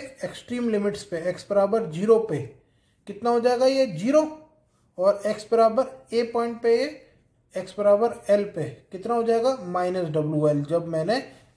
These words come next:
L put कर दिया। ठीक है, तो अब इसका एसएफ़डी और बीएमडी ड्रॉ कर लेते हैं। This is very easy question as compare to simply supported beam, क्योंकि simply supported beam में हमें reaction भी find out करनी होती है, यहाँ पे बेटा कोई reaction find out नहीं करनी।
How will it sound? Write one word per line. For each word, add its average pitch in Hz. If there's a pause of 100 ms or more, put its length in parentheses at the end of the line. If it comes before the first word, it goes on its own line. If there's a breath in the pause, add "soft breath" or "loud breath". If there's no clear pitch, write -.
(120)
L 190 (120)
put 151
कर 151
दिया। 135 (760)
ठीक 226
है, 226 (400 loud breath)
तो -
अब 208
इसका 233
एसएफ़डी 180
और 202
बीएमडी 160
ड्रॉ 180
कर 170
लेते 175
हैं। 214
This 202
is 226
very 233 (180)
easy 202
question 226
as 226
compare 208
to 226
simply 196
supported 185
beam, 190 (380 loud breath)
क्योंकि 202
simply 214
supported 214
beam 196
में 226
हमें 226 (360 loud breath)
reaction 208
भी 220
find 208
out 180
करनी 170
होती 151
है, 180
यहाँ 156
पे 214
बेटा 220
कोई 233
reaction 185
find 190
out 190
नहीं 185
करनी। 208